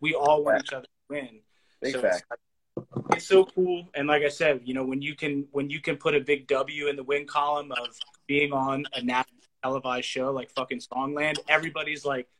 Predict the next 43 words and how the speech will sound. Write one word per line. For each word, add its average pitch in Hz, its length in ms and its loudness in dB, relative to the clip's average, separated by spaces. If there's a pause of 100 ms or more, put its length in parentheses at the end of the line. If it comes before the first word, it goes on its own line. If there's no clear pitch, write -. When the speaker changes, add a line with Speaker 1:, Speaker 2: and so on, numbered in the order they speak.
Speaker 1:
"That's 127 200 -4
our 127 120 -6
fucking 123 320 -6
guy." 117 320 -4
Like, 107 200 -16
fuck - 280 -10
yeah. 107 180 -10
Speaker 2:
Absolutely. 117 480 2 (100)
Yeah, 131 260 10
the 120 120 2
amount 120 360 0
of, - 120 -8 (240)
like, 98 220 -6 (1080)
I 139 140 4
didn't 151 200 -4
know, 135 140 -2 (320)
like, 113 280 -6 (120)
which 113 320 -10 (140)
way 110 280 2
it 110 60 -2
would 107 160 -6
sway, 113 380 -2
positive 107 640 -2
or 101 40 -6
negative, 107 520 -6
but, 113 160 -4
like, 113 220 -2 (320)
it 120 80 -2
was 156 160 0 (420)
almost 131 460 2
all 110 240 6
positive, 90 560 -4 (160)
you 107 100 -6
know? 110 300 -2
I 120 100 0
try 160 200 10
not 151 180 4
to, 135 100 -2
like, 117 260 -2
read 117 300 -8
comments 113 580 -8
because, 95 300 -8
like, 92 220 -2